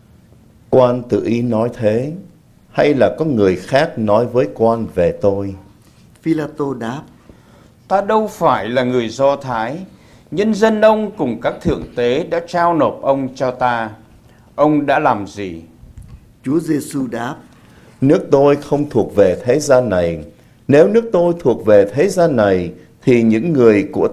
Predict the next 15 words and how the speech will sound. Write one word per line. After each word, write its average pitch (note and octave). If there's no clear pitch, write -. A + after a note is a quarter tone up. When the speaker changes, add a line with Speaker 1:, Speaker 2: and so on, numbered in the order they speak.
Speaker 1:
tôi D3+
đã F#2
chiến D#3+
đấu D#3+
để -
tôi D#3+
không E3
bị G#2+
nộp F#2+
cho C#3+
người G2+
Do A2
Thái. A#2
Nhưng D3
mà F#2+